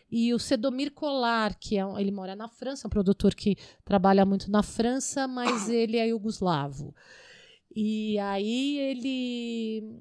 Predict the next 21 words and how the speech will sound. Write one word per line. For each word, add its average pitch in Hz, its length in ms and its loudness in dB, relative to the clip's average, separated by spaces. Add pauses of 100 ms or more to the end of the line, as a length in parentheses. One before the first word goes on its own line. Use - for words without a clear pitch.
(800)
o, 226 460 -2
o, 208 540 -2
é, 202 120 0
o 202 80 0
Sedomir 240 440 -2
falou 294 160 -12
assim: 285 180 -14
olha, 339 220 -6
eu 311 80 -4
tenho 370 220 -12
um 381 60 -18
prime-, 302 420 -10
um 285 260 -10
primeiro 254 420 -6
filme, 262 340 -4
um 233 40 0
roteiro 269 520 6
de 208 80 2
um 220 80 2
primeiro 190 420 4
filme, 240 640 8